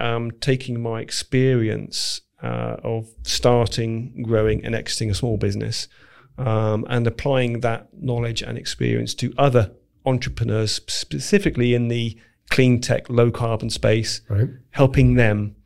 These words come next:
Speaker 1: uh, helping them take their idea, and commercialize their idea.
Speaker 2: The first bit then was helping smaller businesses, startups even,
Speaker 1: Yeah.
Speaker 2: in the zero carbon or, or
Speaker 1: E-, e-,
Speaker 2: carbon
Speaker 1: exactly.
Speaker 2: reduction
Speaker 1: En-,
Speaker 2: space.
Speaker 1: entrepreneur, well, scientists, engineers, clever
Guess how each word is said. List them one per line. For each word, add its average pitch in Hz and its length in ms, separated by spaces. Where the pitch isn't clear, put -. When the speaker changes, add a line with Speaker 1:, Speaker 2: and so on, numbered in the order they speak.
Speaker 1:
uh, - 800
helping 131 340
them 107 220
take 135 360
their 123 180
idea, 110 480
and - 80
commercialize 110 600
their 110 180
idea. 117 420
Speaker 2:
The 131 280
first 151 380
bit 107 120
then 104 180
was 113 140
helping 127 400
smaller 127 380
businesses, 101 460
startups - 480
even, 110 300
Speaker 1:
Yeah. 135 160
Speaker 2:
in 143 240
the 120 80
zero 113 320
carbon 113 500
or, 101 320
or - 260
Speaker 1:
E-, 160 240
e-, 180 40
Speaker 2:
carbon 127 120
Speaker 1:
exactly. 123 380
Speaker 2:
reduction 123 160
Speaker 1:
En-, 160 160
Speaker 2:
space. 160 120
Speaker 1:
entrepreneur, 151 540
well, 170 200
scientists, 160 840
engineers, 123 600
clever 156 320